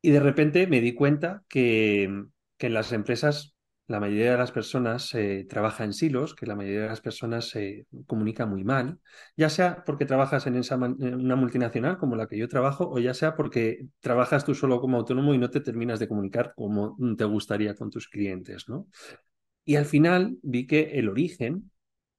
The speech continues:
era el mismo que el que tenía mi hijo. Muchas veces es porque tenemos que trabajar de forma consciente esas herramientas de la comunicación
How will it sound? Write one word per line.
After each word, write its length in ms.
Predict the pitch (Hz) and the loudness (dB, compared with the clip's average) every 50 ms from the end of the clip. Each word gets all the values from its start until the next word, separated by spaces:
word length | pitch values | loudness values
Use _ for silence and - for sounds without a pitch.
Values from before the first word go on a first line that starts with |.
| _ _ _ _ _ _ _ _ _ _ | _ _ _ _ _ _ _ _ _ _
era 180 | - 120 123 139 | -2 0 2 4
el 60 | 135 | 4
mismo 520 | 120 117 131 139 - 139 120 143 185 208 - _ _ _ _ _ _ _ _ _ _ _ _ _ _ _ _ _ _ | 4 4 4 4 4 2 0 0 -4 -8 -16 _ _ _ _ _ _ _ _ _ _ _ _ _ _ _ _ _ _
que 280 | - 113 107 104 104 | 0 2 2 2 2
el 180 | 98 98 95 - | 2 0 -4 -8
que 140 | - 113 104 | -8 -8 -6
tenía 280 | 92 - 98 104 127 139 | -4 -4 0 2 2 2
mi 160 | 123 101 120 | 4 4 2
hijo. 300 | 180 190 - - - - _ _ _ _ _ _ _ _ _ _ | 2 0 -2 -8 -14 -16 _ _ _ _ _ _ _ _ _ _
Muchas 240 | 123 110 - 135 123 | -10 -2 0 2 2
veces 300 | 131 139 139 151 143 131 | 2 2 2 0 0 0
es 120 | 135 135 | 0 -2
porque 320 | - - - - - - | -4 -8 -10 -8 -8 -8
tenemos 380 | 98 - 107 113 131 175 180 - | -6 -4 -2 0 2 2 2 0
que 100 | - 135 | 0 -2
trabajar 440 | - - 110 107 101 - 147 139 120 | -2 0 -2 -2 0 0 -2 -2 0
de 80 | 104 | -4
forma 320 | 98 - 113 117 110 104 101 | -6 -6 -8 -6 -6 -8 -6
consciente 480 | - 107 98 - - 123 113 107 - | -8 -10 -8 -6 -4 -4 -4 -4 -6
esas 240 | 107 - - 107 - | -10 -10 -10 -10 -10
herramientas 480 | 117 110 107 101 117 127 135 127 113 101 | -10 -8 -6 -2 -2 0 0 0 -2 -2
de 80 | 104 | -4
la 100 | 98 90 | -4 -6
comunicación 880 | - - 98 95 95 92 95 101 - - - 151 147 120 117 151 180 - | -6 -8 -8 -8 -8 -8 -10 -12 -6 0 2 2 2 2 0 -2 -6 -8